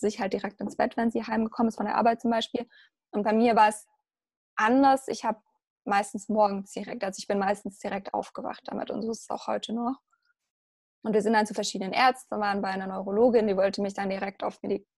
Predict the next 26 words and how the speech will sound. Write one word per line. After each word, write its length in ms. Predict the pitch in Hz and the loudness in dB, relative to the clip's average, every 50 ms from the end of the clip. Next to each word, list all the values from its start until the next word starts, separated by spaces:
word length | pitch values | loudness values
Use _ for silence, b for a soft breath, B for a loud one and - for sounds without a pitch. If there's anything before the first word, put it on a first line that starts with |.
| _ _ | _ _
also 220 | - 180 202 185 | -6 -2 0 0
auf, 280 | 185 185 180 - - - | 0 0 -2 -6 -12 -8
ähm, 340 | - - 190 190 190 202 196 _ _ _ _ _ _ _ _ - | -6 -4 -2 -2 -4 -6 -8 _ _ _ _ _ _ _ _ -8
eine 300 | 202 202 202 202 190 185 | -4 -2 0 0 0 -2
gewisse 420 | - 196 190 196 - - 202 208 | 0 0 -2 -2 -2 -6 -6 -6
vorbeugende, 1400 | 196 - - - - 214 214 226 233 226 233 220 220 220 220 226 220 220 214 214 214 214 214 208 208 208 214 208 | -6 -12 -20 -2 4 6 6 8 8 8 8 8 8 6 6 4 4 4 4 4 4 6 6 4 4 4 2 2
medikamentöse 720 | 208 208 208 214 208 - 202 196 196 202 - 240 240 226 226 | 0 0 0 -2 -2 -2 -2 -2 -2 0 2 2 2 4 4
Behandlung 420 | 220 220 233 226 233 226 226 214 | 2 2 2 2 2 2 0 0
einstellen. 760 | - - 208 226 - - - - 226 226 233 254 262 269 - _ _ _ _ _ _ _ _ _ _ _ _ _ _ _ _ _ _ _ _ | -2 0 0 -2 -2 -2 -2 0 2 2 4 2 2 0 -4 _ _ _ _ _ _ _ _ _ _ _ _ _ _ _ _ _ _ _ _
Da 100 | - 262 | -6 -4
hat 140 | 240 202 - | -4 -2 -2
meine 120 | 208 202 | -2 0
Mama 220 | 202 208 202 202 202 | 0 2 2 2 2
dann 140 | 196 196 | 2 2
aber 160 | 196 190 190 185 | 2 0 0 0
gleich 220 | - 185 190 190 - | 0 -4 -6 -4 -6
gesagt, 300 | 185 214 190 185 - - | -4 -4 -4 -4 -4 -6
„Nee, 140 | 180 180 - | -4 -4 -2
also, 360 | - - - - 190 208 233 b b b b b b _ _ _ - - | -2 -2 -2 -2 -4 -6 -8 b b b b b b _ _ _ -6 -4
ähm, 180 | 196 196 190 | -4 -2 -2
wir 100 | 214 214 | -4 -6
probieren 400 | 208 - 196 190 190 202 196 190 | -4 -6 -8 -4 -2 -2 0 0
mal 140 | 190 185 190 | -2 -4 -4
alle 280 | - - 196 190 - - | -4 -2 -2 -2 0 2
anderen 320 | 233 254 262 254 240 226 | 4 4 6 6 4 4
Dinge.“ 400 | 226 233 247 247 240 240 240 | 4 4 4 4 4 2 0